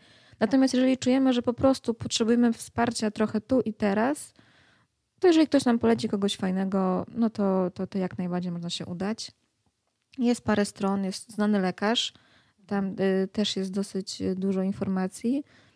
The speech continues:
Nowo powstały relatywnie twój psycholog pe el. Tam też, też, też można znaleźć, y, taką osobę. No, wszystkie strony, które są jakieś, że tak powiem,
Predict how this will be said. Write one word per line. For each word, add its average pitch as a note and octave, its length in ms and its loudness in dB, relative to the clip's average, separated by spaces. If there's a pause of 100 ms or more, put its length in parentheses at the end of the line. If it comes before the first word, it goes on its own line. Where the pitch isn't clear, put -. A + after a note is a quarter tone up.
(180)
Nowo A#3+ 320 2
powstały G#3+ 540 0
relatywnie G3+ 580 0
twój G3+ 220 -4
psycholog G3 560 -4
pe - 160 -8
el. A#3+ 320 2 (800)
Tam G#3 160 0
też, G3+ 240 -2
też, G3+ 260 -6
też - 340 -6
można F#3+ 380 -4
znaleźć, F#3 640 -6
y, F#3 100 -6 (260)
taką F3+ 340 -10
osobę. B3+ 360 -2
No, C#4+ 120 -4
wszystkie C#4 360 -4
strony, A#3 420 0
które G#3+ 260 -4
są G#3 220 -6
jakieś, G3 360 -4
że F#3+ 80 -4
tak F#3+ 160 -8
powiem, F#3 500 -4